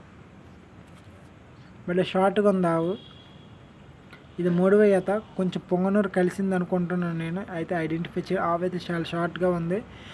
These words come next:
పాలు అయితే నాలుగు నాలుగు చొప్పున రోజుకి ఎనిమిది లీటర్ పాలు అయితే ఇంతకుముందు ఈతలో ఇచ్చిందని చెప్తున్నారు. ఇప్పుడు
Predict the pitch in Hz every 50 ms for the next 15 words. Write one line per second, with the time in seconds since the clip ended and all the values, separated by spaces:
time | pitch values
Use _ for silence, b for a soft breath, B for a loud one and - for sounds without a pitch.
0 | B B B B - - 180 190 196 208 214 208 196 220 196 190 180 180 185 196
1 | 202 202 202 196 196 190 185 - 190 185 202 196 180 185 185 185 175 170 185 180
2 | 180 180 180 185 185 - - 185 180 180 180 185 185 190 180 170 175 170 175 175
3 | 175 175 175 175 - 175 175 170 156 - 175 170 175 175 165 - 170 170 - -
4 | - 165 165 165 165 - - - 165 165 175